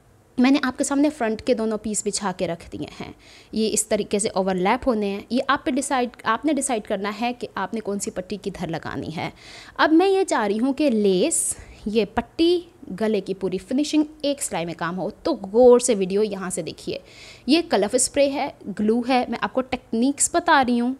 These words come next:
जो आपको अच्छी लगती है वो कीजिए। सबसे पहले ये जो कट है, इसमें तिरछान में कट लगाना है, हाफ इंच के मार्क पे सीधी तरफ। ये फ्रंट वाले पीस का सीधा हिस्सा ऊपर की तरफ है। अमूमन हम लोग बैक की तरफ कपड़ा मोड़ते हैं,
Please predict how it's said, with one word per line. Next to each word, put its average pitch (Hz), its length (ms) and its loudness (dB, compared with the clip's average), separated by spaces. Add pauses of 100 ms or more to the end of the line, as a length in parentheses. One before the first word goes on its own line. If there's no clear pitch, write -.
(140)
जो 247 200 -2
आपको 359 280 0
अच्छी 311 240 -2
लगती 214 380 -2
है 180 60 0
वो 170 120 0
कीजिए। 123 440 -8 (360)
सबसे 330 260 -2
पहले 320 240 2
ये 330 60 0
जो 302 100 -4 (100)
कट 294 260 -4
है, 220 140 -2
इसमें 262 300 -4 (160)
तिरछान 277 680 0
में 143 180 -6
कट 220 240 -6
लगाना 190 340 -4
है, 285 200 -2
हाफ 294 380 2
इंच 185 200 -4
के 175 180 -8
मार्क 160 240 -8
पे - 80 -6
सीधी 285 480 6
तरफ। - 320 -4 (580)
ये 262 240 2
फ्रंट 277 400 -2
वाले 196 180 -2
पीस 190 340 -8
का 311 140 -4
सीधा 302 400 -2
हिस्सा 208 300 -2
ऊपर 180 160 -6
की 185 120 -6
तरफ 175 260 -6
है। 196 60 -4 (100)
अमूमन 311 360 2
हम 277 160 0
लोग 262 200 0
बैक 180 300 -10
की 233 60 -4
तरफ 294 220 -6
कपड़ा 269 280 -2
मोड़ते 220 340 -4
हैं, 226 80 -6